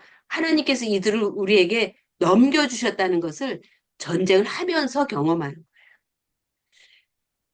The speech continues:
이, 이건 우리한테 굉장히 큰 위로가 되는 말씀입니다. 사실 우리는 다 여호수아, 처음 여호수아처럼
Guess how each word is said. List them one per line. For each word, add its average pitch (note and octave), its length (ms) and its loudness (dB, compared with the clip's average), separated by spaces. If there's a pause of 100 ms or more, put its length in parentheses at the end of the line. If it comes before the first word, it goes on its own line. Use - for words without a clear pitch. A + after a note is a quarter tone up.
(340)
이, A3 520 0
이건 C4 220 2
우리한테 C4 460 2
굉장히 A3 480 2
큰 B3 340 -4
위로가 C4 380 0
되는 F#3 240 2
말씀입니다. D3+ 840 -6
사실 C4 300 -2
우리는 A3 800 2
다 A3+ 260 -2
여호수아, A#3+ 500 2
처음 D#4 360 -6
여호수아처럼 G3 840 -2